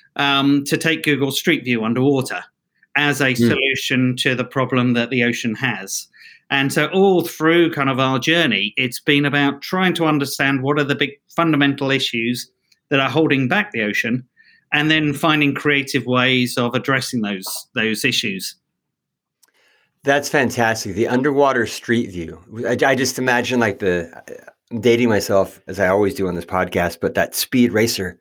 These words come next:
Speaker 2: car, you know, they could drive and jump into the water, and then it, it, it had, no, it wasn't like that?
Speaker 1: Yeah. <laughs> Well, it wasn't far off, to be honest.
Speaker 2: <laughs>
Speaker 1: It was, uh, this, this project was so much fun.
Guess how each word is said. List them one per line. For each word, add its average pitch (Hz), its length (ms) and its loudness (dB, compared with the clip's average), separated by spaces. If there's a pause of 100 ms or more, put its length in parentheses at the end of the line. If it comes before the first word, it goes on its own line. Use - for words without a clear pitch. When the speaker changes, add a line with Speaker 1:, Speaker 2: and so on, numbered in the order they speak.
(160)
Speaker 2:
car, 85 380 -4 (300)
you 101 60 -10
know, 92 80 -2
they 98 120 -4
could 98 300 -8
drive 117 340 2
and 113 80 -2
jump 120 220 0
into 123 120 2
the 113 120 2
water, 113 400 4
and 95 220 -2
then 98 160 -2
it, 80 200 -8
it, - 140 -8 (140)
it - 260 -8
had, 92 360 -4
no, 110 260 0
it 117 60 -2
wasn't 117 240 2
like 107 140 -2
that? 131 240 -2 (220)
Speaker 1:
Yeah. 165 200 0
<laughs> 202 420 0 (260)
Well, 208 160 4
it 185 100 0
wasn't 208 240 0 (100)
far 160 300 -2
off, 175 160 4
to - 160 -8
be 123 140 -6
honest. 147 320 -2 (200)
Speaker 2:
<laughs> - 200 -10
Speaker 1:
It 160 200 0
was, 160 460 0
uh, 151 160 0 (240)
this, 165 320 0
this 175 180 2
project 139 480 -2
was 127 260 -4
so 131 280 -2
much 123 320 -4
fun. 110 280 -6